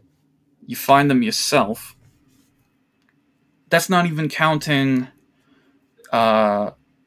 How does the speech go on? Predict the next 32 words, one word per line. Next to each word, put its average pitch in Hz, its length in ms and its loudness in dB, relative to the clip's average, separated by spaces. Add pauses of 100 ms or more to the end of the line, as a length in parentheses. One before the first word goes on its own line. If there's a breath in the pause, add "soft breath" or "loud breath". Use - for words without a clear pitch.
(200)
and 131 120 0
granted, 151 360 -2
it 113 120 -8
is 151 180 -4
sort 127 240 -2
of 110 60 -4
side 107 260 -2
content, 113 420 -4
but 120 120 -6
the 127 120 -4
only 139 180 -2
way 120 220 0
to 117 180 -8
figure 135 480 -4
out 117 220 0 (200)
where 123 280 0
to 110 80 -4
find 139 380 0
it 113 140 0
is 117 160 -8
either 160 460 -2 (280 loud breath)
to 127 100 -4
use 190 300 0
the 156 80 -8
treasure 110 360 -2
map 107 280 -4
that 107 120 -10
you 104 120 -12
were 104 100 -8
given, 107 420 -10 (320 loud breath)
or 175 180 4
stole, 180 580 0